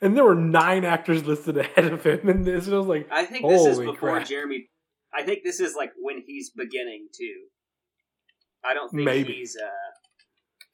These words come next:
Speaker 2: I don't think he's Entourage yet.
Speaker 1: Well,
Speaker 2: Ninety-seven?
Speaker 1: yeah, but sure, but we all know him from Smokin' Aces, which still would have been <laughs> after this. Uh, but Grosse Pointe Blank, a movie starring John Cusack, Minnie Driver, Dan Aykroyd, Joan Cusack, Alan Arkin,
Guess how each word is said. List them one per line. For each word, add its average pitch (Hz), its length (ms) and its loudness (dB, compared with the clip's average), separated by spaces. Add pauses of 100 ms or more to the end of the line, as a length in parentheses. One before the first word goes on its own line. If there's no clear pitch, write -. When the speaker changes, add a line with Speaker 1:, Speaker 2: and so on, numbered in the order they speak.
(240)
Speaker 2:
I 143 40 -2
don't 139 160 -8
think 156 160 -16
he's 143 180 -12
Entourage 113 680 -10
yet. 76 260 -18 (1120)
Speaker 1:
Well, 185 180 8
Speaker 2:
Ninety-seven? 156 460 2
Speaker 1:
yeah, 131 120 -8
but 135 440 -2 (480)
sure, 117 420 -4
but 123 160 -6
we 160 140 4
all 139 140 2
know 117 140 -2
him 120 200 -4
from 110 260 -6
Smokin' 113 420 -4
Aces, 110 400 -8
which 117 160 -8
still 185 260 0
would 147 100 0
have 127 60 -2
been 127 100 -2
<laughs> 127 140 0
after - 200 -8
this. - 420 -4 (480)
Uh, 127 360 2 (540)
but 147 180 0
Grosse 214 280 6
Pointe 202 300 0
Blank, 139 320 2
a 135 40 -4
movie 190 420 0
starring 147 400 -2
John 160 260 0
Cusack, 156 600 -2
Minnie 135 260 -4
Driver, 120 680 -4
Dan 135 180 -2
Aykroyd, 117 640 -6
Joan 147 400 2
Cusack, 120 640 -8
Alan 135 260 -2
Arkin, 117 440 -4